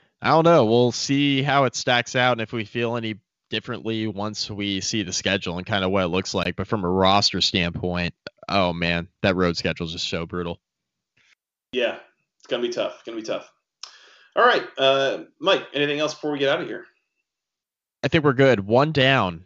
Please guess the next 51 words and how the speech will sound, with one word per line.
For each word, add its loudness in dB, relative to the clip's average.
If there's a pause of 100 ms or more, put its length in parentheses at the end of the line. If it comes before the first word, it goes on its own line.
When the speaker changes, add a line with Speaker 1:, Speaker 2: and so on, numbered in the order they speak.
(120)
Speaker 1:
on -12
the -12
conference -6
previews -8
and -10
several, 2
several 2
more -2
to -6
go, 0
like -4
fourteen -6
more. -10 (1000)
Speaker 2:
Fourteen 0
to 0
go, 6
including 2
new 2
A 2
C -4
C -2
member 0 (120)
for -8
the -8
moment, -4
Notre 4
Dame. 0 (220)
So -12 (120)
Speaker 1:
Yeah, 0
that's 0
right. 4
Speaker 2:
we -6
will, 0
uh, 4
Speaker 1:
We 2
gotta 2
f-, -12
find 0
a -6
Notre 4
Dame 2
guy. -2 (960)
Speaker 2:
That's -6
right. 4
We 2
will 4
be 0
back 0
with -4
those. 0
Um, -2